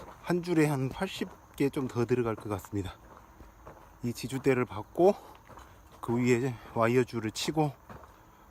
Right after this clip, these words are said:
유인줄을 묶어서 내리는 거죠. 일반적인 시설에서는 거의 설치가 다 되어 있는데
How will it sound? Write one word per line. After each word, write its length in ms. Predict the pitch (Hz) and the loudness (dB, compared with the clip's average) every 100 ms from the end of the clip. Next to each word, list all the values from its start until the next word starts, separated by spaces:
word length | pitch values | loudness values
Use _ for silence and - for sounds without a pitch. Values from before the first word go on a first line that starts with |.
| - - - - - - - - - - | -20 -20 -20 -20 -20 -20 -20 -20 -20 -8
유인줄을 640 | 113 104 127 139 135 120 123 | -4 0 0 0 2 2 0
묶어서 360 | 98 - 117 | -2 -6 -2
내리는 340 | 104 104 117 107 | 0 2 0 0
거죠. 260 | 95 90 - - - - - - - - | -2 -4 -12 -20 -20 -20 -20 -20 -20 -6
일반적인 400 | 135 180 175 165 | 2 4 4 2
시설에서는 760 | 147 208 202 175 147 131 151 120 - - - - - - - - - - - - - - - | 0 2 2 2 2 2 2 0 -8 -20 -20 -18 -18 -20 -20 -20 -20 -20 -20 -20 -20 -20 -8
거의 180 | - 143 | -2 0
설치가 380 | 214 - 202 165 | 0 -2 0 2
다 160 | 135 | 0
되어 280 | - 120 131 | 0 2 4
있는데 480 | 127 117 104 107 117 | 4 2 0 2 0